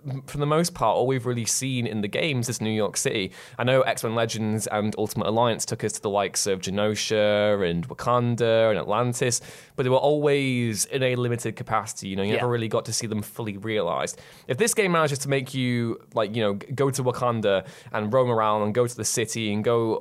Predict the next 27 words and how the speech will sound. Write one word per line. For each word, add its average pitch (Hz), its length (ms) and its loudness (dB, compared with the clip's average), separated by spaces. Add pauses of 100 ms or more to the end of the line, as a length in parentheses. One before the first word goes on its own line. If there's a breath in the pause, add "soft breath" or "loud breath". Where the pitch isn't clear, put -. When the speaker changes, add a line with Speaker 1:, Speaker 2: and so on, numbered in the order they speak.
(160)
Speaker 1:
all 147 220 2
around 120 260 2
the 110 120 2
areas, 113 420 2
you 123 40 -2
know, 107 80 0
maybe 117 160 0
they 110 80 -6
have 110 100 0
a 101 40 -2
mission 110 280 -2
where 107 80 -2
you've 98 120 -6
got - 160 -2
to 107 180 2
fend 110 260 -2
off 107 160 -2
an - 60 -6
attack 110 320 -4
from 104 160 -10
Klaw, 117 320 2
who's 107 100 -2
trying 101 240 -2
to - 140 -20
get 120 140 -4
some 113 160 -4
vibranium. 123 580 2